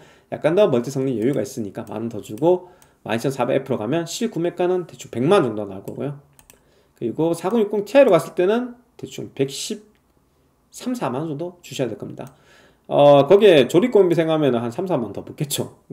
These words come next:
그래서 백만 원 중반이나 백십만 원 중반 정도의 실구매가 가능하고 얘는 애초에 이제 십일 세대 아이나인하고 게임 성능 비교해도 비등비등합니다.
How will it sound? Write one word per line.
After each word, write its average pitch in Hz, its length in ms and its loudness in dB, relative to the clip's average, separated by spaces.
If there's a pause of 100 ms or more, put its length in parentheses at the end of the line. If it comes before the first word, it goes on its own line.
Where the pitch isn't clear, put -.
그래서 117 320 -4 (360)
백만 190 800 0
원 151 180 2
중반이나 123 720 4 (1080)
백십만 208 520 0
원 139 80 4
중반 123 400 -2
정도의 143 220 0
실구매가 117 560 -4
가능하고 156 1080 2 (440)
얘는 180 560 8 (720)
애초에 226 320 4
이제 117 140 4
십일 311 320 4
세대 320 200 8
아이나인하고 151 760 4
게임 190 220 2
성능 127 300 -2
비교해도 117 400 0
비등비등합니다. 117 880 -2